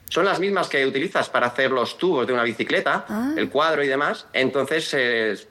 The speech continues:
Speaker 1: se pasaron todas al tema de la bicicleta. gac murió en...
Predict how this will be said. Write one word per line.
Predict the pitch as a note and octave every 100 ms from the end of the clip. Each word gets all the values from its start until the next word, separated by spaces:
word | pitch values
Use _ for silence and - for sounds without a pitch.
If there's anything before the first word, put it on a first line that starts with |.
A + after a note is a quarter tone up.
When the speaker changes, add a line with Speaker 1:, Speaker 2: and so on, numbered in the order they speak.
| -
Speaker 1:
se | - B2
pasaron | A#2 D3 D#3
todas | D3+ D#3+ F3+
al | D3 A2+ G#2
tema | C#3 D#3+
de |
la | A2
bicicleta. | G2+ G2+ C3 B2+ F#2+ -
gac | - A2+ C#3+
murió | D#3+ D#3+ E3 E3 E3 D#3+ D#3
en... | D#3 C#3+